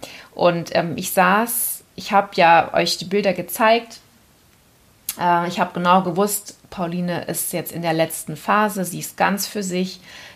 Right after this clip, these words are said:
Sie ist ganz zurückgezogen und ich saß zwei St-, nee, sogar länger, ich saß fast drei Stunden bei ihr. Also ich hatte alle versorgt.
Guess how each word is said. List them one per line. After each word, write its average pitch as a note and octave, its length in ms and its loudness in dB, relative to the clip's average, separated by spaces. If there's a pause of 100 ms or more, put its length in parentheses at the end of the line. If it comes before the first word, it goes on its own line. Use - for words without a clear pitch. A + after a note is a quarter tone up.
Sie F3+ 100 -4
ist - 180 -6
ganz G3+ 340 2
zurückgezogen F#3 720 -4
und F3 100 0
ich - 160 -6
saß F3+ 440 2
zwei F#3+ 340 4
St-, - 320 -2
nee, G#3 160 -4
sogar G#3 260 4
länger, F#3 220 4
ich F3+ 80 -2
saß F#3 200 -2
fast F#3+ 280 -4
drei F3+ 220 4
Stunden F3 420 -6
bei D3+ 220 0
ihr. - 320 -2
Also D3 200 -2
ich D3+ 140 -6
hatte - 160 -4
alle C#3+ 180 0
versorgt. A#3+ 600 2